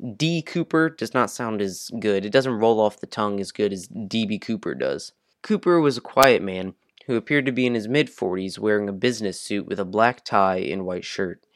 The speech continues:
He ordered a drink, bourbon and soda, while the flight was waiting to take off. A short time after three o'clock P M, he handed the stewardess a note indicating that he had a bomb in his briefcase and wanted her to sit with him. He cut the chit-chat, man. He got straight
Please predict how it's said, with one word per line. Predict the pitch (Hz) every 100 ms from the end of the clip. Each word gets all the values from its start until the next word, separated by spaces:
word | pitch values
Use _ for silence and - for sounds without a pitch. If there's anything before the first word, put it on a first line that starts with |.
| _ _ _ _
He | 135
ordered | 139 131 123
a | 120
drink, | 101 107 90 -
bourbon | - 101 113 127 139
and | 139 131
soda, | 151 151 104 98 98
while | - 104
the | 101
flight | - 123 120
was | 101 101
waiting | 110 104 98
to | 87
take | - 101 -
off. | 98 87 - _ _ _ -
A | 117
short | - 143
time | - 131
after | 123 120 107
three | - 131
o'clock | 131 143 127 -
P | 131 131
M, | 117 98 - - - - _
he | - 135
handed | 143 139
the | 127
stewardess | - 135 127 127 -
a |
note | 120 123 107
indicating | - 123 117 110 98 98
that | 98
he | 110
had | 104 98
a |
bomb | 92 104 110 107
in |
his | 98 -
briefcase | - 104 - - 98 92
and | 95 107
wanted | 120 113 104
her | 107
to | 98
sit | - 113 -
with | 98
him. | - - -
He | - 170 165 151
cut | 147 - 120
the | -
chit-chat, | 101 - 101 - 101 92
man. | 101 98
He | 104 120
got | -
straight | - - - 127 127 127